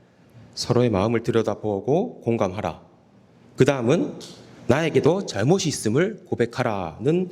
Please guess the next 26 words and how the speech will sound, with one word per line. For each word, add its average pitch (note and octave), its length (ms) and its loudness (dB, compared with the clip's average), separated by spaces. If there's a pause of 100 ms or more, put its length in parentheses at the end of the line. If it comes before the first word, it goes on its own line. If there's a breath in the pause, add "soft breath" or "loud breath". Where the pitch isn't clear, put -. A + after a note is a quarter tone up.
(160)
것입니다. F2+ 480 -2 (960 loud breath)
어, G#2 100 2
혹시 E3 280 4
스스로 E3 720 2
진지하게 A2 640 0 (580)
관계의 E3 440 4
회복에 F3 320 0
대해서 A2 220 -2
생각하고 E3+ 500 -2
있다면은 A#2 580 -2 (240 loud breath)
우선 C#3+ 260 0
자신의 D#3 420 0
실수나 F3 640 0 (320 soft breath)
죄를 C#3 360 2
인정하는 G3+ 380 0
것에서부터 B2+ 640 -4 (160 loud breath)
시작해야 D#3+ 440 0
합니다. F2+ 280 -4 (1000)
외식하는 B2+ 500 4
자여, F2+ 340 0 (500 soft breath)
먼저 A2 360 4
네 A2+ 200 4
눈 B2 160 4
속에 C3+ 640 0
들보를 D#3 460 2
빼어라. G2+ 280 0